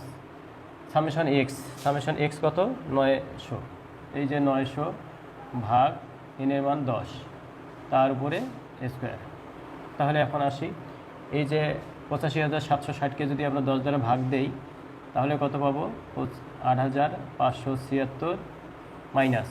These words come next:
এখন নয়শোকে যদি আমরা দশ দিয়ে ভাগ দিই, তাহলে নব্বই। নব্বইয়ের স্কয়ার কত হয়? নব্বইয়ের উপরে স্কয়ার হলে আমরা আট হাজার একশো হয়। তাহলে এইখানে আট হাজার পাঁচশো ছিয়াত্তর থেকে আট হাজার একশো বিয়োগ করলে আমরা কত পাবো?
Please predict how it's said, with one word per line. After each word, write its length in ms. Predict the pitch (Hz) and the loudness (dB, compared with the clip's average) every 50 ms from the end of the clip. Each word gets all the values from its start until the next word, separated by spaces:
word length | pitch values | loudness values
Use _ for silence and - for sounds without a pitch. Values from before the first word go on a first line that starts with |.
| - - | -4 -4
এখন 240 | 131 127 - 151 139 | -4 -2 0 2 4
নয়শোকে 500 | 135 135 139 135 - 160 147 160 160 151 | 4 4 4 4 2 -2 0 2 0 0
যদি 260 | 139 147 139 151 147 | 0 0 2 4 4
আমরা 460 | 143 139 143 143 143 147 151 147 139 131 | 4 4 4 2 4 6 6 6 6 4
দশ 160 | 131 135 135 | 4 4 4
দিয়ে 160 | 135 131 147 139 | 4 2 2 4
ভাগ 240 | 127 127 135 135 | 6 6 6 4
দিই, 120 | 127 156 156 | 4 2 2
তাহলে 180 | 139 143 139 | 2 2 4
নব্বই। 400 | 139 139 131 127 123 123 117 107 | 6 6 6 6 4 2 2 2
নব্বইয়ের 440 | 107 117 120 117 120 139 139 139 139 | 2 0 0 0 2 2 2 2 2
স্কয়ার 240 | 135 - 139 139 139 139 | 0 0 -2 0 0 0
কত 140 | 139 139 143 | 0 0 0
হয়? 260 | 131 131 139 156 190 - - - - - - - - - | 2 4 4 4 2 0 -6 -12 -12 -14 -14 -10 -6 -4
নব্বইয়ের 280 | 123 120 123 143 139 | -2 0 2 2 2
উপরে 220 | 135 131 139 135 131 | 2 2 0 0 0
স্কয়ার 240 | 131 135 139 139 | 0 0 2 2
হলে 320 | 135 143 139 139 156 202 254 - - - - - - - | 2 2 2 2 2 0 -2 -4 -8 -12 -14 -12 -6 -4
আমরা 320 | - 123 127 143 160 180 - - - - - - - - - - - - - - | -2 0 2 4 2 2 0 -4 -12 -14 -16 -16 -16 -16 -16 -16 -16 -14 -6 0
আট 160 | 113 120 123 131 | 2 4 4 4
হাজার 260 | 131 123 131 147 131 - - - | 4 4 2 2 0 0 -2 -2
একশো 300 | 127 127 - - - 117 | -2 -2 -2 -4 -4 -4
হয়। 140 | 104 98 - - - - - - - - - - - - - - - - - - - - - - - - - - - - - - - | -4 -4 -6 -8 -14 -14 -14 -16 -16 -16 -16 -16 -16 -16 -16 -14 -14 -14 -14 -14 -14 -14 -14 -14 -14 -14 -14 -14 -14 -14 -6 2 4
তাহলে 340 | 135 139 147 160 135 131 131 | 6 6 6 4 0 0 0
এইখানে 580 | - 143 139 143 147 147 151 147 147 147 147 143 - - - - - - - - - - - - - - - - - - - | 0 -2 0 0 0 0 2 0 0 -2 -4 -6 -8 -12 -16 -16 -16 -16 -16 -16 -16 -16 -16 -16 -16 -16 -16 -16 -10 0 4
আট 140 | - 135 143 | 4 6 6
হাজার 200 | 143 143 156 151 | 6 4 4 4
পাঁচশো 260 | - 147 131 - 165 139 | 4 4 2 2 0 -4
ছিয়াত্তর 380 | - - - 143 139 139 156 - - | -4 -2 0 0 0 2 0 -2 0
থেকে 200 | 160 151 170 170 | 0 2 4 4
আট 140 | 147 131 135 | 4 4 4
হাজার 200 | 135 135 139 135 | 4 4 4 2
একশো 220 | 127 131 - 135 | 2 2 0 0
বিয়োগ 220 | 120 127 131 131 131 139 | 2 2 2 2 2 0
করলে 220 | 139 139 165 165 | 0 2 4 4
আমরা 300 | 143 135 131 151 175 226 - - - - - - - | 4 4 4 2 2 2 0 -8 -12 -14 -14 -8 -4
কত 180 | 127 131 131 147 135 | -2 -2 0 0 2
পাবো? 300 | 143 139 139 165 214 | 2 2 2 2 -2